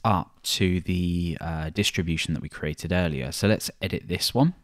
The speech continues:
Uh, hit distribution settings. So if we go over to origins,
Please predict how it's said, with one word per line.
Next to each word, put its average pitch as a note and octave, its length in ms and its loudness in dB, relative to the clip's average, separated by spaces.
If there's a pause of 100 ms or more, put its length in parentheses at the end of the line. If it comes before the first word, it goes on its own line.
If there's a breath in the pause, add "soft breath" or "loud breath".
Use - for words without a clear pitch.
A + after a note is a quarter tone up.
(1200)
Uh, E2 160 0
hit E2 240 -4 (240)
distribution E2+ 600 -4
settings. A2+ 640 4 (140)
So - 180 2
if - 220 2
we - 80 4
go G#3 140 8
over G3 100 8
to - 240 -2
origins, C3 680 6